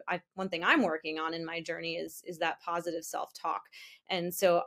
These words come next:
I would say prove them wrong and,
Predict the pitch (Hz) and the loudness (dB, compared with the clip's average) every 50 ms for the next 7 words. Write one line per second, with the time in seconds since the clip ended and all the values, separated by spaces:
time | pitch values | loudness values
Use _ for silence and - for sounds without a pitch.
0 | - - 190 196 202 196 190 185 - 196 180 175 175 - - 247 233 202 196 196 | 2 4 4 6 6 4 2 0 2 2 2 2 2 0 -2 -2 -2 0 0 0
1 | 190 185 185 185 190 190 185 170 165 165 165 175 185 - - - 175 165 160 160 | 2 2 2 4 4 4 4 4 2 0 -2 -6 -6 -6 -6 -4 -4 -2 -2 -4
2 | 160 - | -6 -8